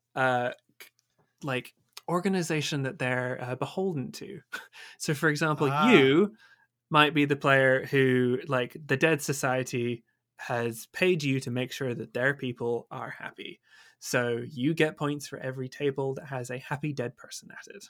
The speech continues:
Speaker 1: <laughs> you know? Um,
Speaker 2: Mm-hmm.
Speaker 1: and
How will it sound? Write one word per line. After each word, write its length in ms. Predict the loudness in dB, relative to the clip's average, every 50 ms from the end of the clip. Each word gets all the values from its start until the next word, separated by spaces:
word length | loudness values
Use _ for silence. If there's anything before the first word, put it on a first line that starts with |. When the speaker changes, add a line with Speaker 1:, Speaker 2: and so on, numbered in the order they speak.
| _ -20
Speaker 1:
<laughs> 880 | -20 -20 -20 _ _ _ _ _ _ -20 -20 -20 -20 -20 -20 -14 -8 -6
you 80 | -4 -2
know? 180 | 0 -2 -2 -4 -10 -18 -20 _ -20 -20 _ 2 4
Um, 360 | 6 8 6 6 4 2 -4 _ -12 -12
Speaker 2:
Mm-hmm. 260 | -10 -4 0 2 4
Speaker 1:
and 200 | 4 2 2 -2